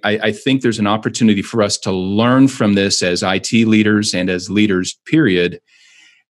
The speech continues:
and have it frame our decision-making going forward,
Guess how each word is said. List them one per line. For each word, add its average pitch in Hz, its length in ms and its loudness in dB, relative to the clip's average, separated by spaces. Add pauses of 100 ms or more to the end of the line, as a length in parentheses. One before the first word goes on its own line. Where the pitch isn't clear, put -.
(960)
and 117 100 -2
have 127 220 -2
it - 120 -4
frame 143 640 0
our 107 140 0
decision-making 98 840 -2
going 87 300 -2
forward, 73 420 -8